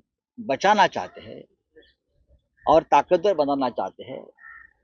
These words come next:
तो सबसे पहले एक दूसरे में डायलॉग होना चाहिए, संवाद होना चाहिए, बातचीत होनी चाहिए।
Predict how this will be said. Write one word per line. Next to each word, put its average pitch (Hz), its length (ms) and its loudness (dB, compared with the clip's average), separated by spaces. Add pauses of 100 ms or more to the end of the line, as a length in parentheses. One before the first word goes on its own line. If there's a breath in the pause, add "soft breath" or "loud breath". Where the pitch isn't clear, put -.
(140)
तो 151 60 4
सबसे 180 420 2
पहले 135 340 -2
एक 175 360 -2
दूसरे 139 280 -6
में 156 200 -6
डायलॉग 135 400 4
होना 101 220 -16
चाहिए, - 280 -20 (760)
संवाद 160 420 4
होना 127 280 -4
चाहिए, 85 260 -16 (800)
बातचीत 147 440 2
होनी 151 220 -4
चाहिए। 92 400 -8